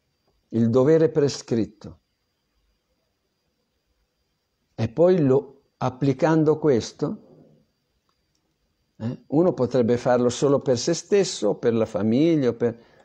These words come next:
dice, "Mentre fai questo, offrilo a me."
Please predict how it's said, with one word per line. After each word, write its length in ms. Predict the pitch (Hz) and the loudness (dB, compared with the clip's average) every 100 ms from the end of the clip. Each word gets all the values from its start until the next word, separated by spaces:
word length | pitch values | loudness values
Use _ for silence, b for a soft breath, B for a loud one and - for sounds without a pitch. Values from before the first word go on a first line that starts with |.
| _ | _
dice, 560 | 160 147 131 117 - _ _ _ _ _ _ | -2 0 -2 -4 -12 _ _ _ _ _ _
"Mentre 360 | 170 240 254 220 | 0 2 0 0
fai 220 | 185 175 | 0 0
questo, 460 | 139 127 - - - | 0 -2 -6 -8 -4
offrilo 500 | 285 - 139 113 107 | -2 -2 -4 -4 -6
a 40 | |
me." 340 | 92 80 - | -8 -12 -18